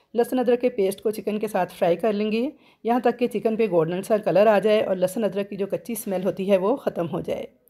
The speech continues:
तो यहाँ पे देखिए जी, चार से पाँच मिनट मैंने अच्छे से बुनाई कर ली है चिकन की लहसुन अदरक के पेस्ट के साथ। अब इसमें हम कोई स्पाइसेस ऐड करेंगे। सबसे पहले मैं डालूँगी हल्दी वन टेबलस्पून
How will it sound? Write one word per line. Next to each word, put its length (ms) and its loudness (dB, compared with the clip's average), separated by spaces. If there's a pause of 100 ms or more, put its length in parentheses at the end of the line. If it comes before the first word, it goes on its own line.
(460)
तो 40 -4
यहाँ 160 4
पे 80 2
देखिए 280 0
जी, 100 2
चार 200 6
से 120 -4
पाँच 280 -2
मिनट 200 -2
मैंने 120 -4
अच्छे 200 -6
से 100 -6
बुनाई 260 0
कर 180 4
ली 120 -2
है 120 6
चिकन 280 -4
की 140 -6
लहसुन 240 -4
अदरक 200 -2
के 120 -2
पेस्ट 300 -4
के 80 2
साथ। 240 2
अब 160 -2
इसमें 220 -6
हम 140 0
कोई 120 -4
स्पाइसेस 420 -2
ऐड 160 0
करेंगे। 480 2
सबसे 280 -6
पहले 180 4
मैं 100 0
डालूँगी 360 0
हल्दी 400 2
वन 180 0
टेबलस्पून 720 -2